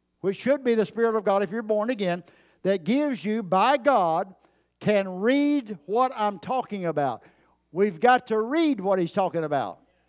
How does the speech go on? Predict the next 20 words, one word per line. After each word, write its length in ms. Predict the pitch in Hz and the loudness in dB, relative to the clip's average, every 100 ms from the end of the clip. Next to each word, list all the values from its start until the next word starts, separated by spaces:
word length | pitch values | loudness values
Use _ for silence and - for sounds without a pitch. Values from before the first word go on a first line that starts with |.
| _ _ _ _ _ _ | _ _ _ _ _ _
Where, 200 | - 277 | 0 2
how 220 | 247 254 269 | 4 2 2
can 180 | 247 | 0
we 160 | 240 233 | 0 0
read 200 | 233 262 | 0 0
what 160 | 240 240 | 2 0
he's 80 | |
talking 200 | - 269 | 2 2
about? 140 | 226 165 _ | 2 -2 _
Scripture. 920 | - - 269 311 233 - 190 123 98 _ _ _ _ _ _ _ _ _ | -20 -6 2 2 0 -6 -6 -6 -12 _ _ _ _ _ _ _ _ _
You 140 | 165 | -4
go 260 | 175 240 277 | 0 2 4
back 260 | 269 269 254 | 4 2 2
to 100 | 240 | 0
the 120 | 226 | 0
Bible 520 | 190 269 254 240 233 | 2 2 2 2 0
that 120 | 214 | 2
he's 220 | 202 208 | 0 -2
bringing 360 | 170 196 254 254 | -2 0 0 2
alive. 680 | 220 196 240 226 143 123 | 0 2 2 0 -2 -4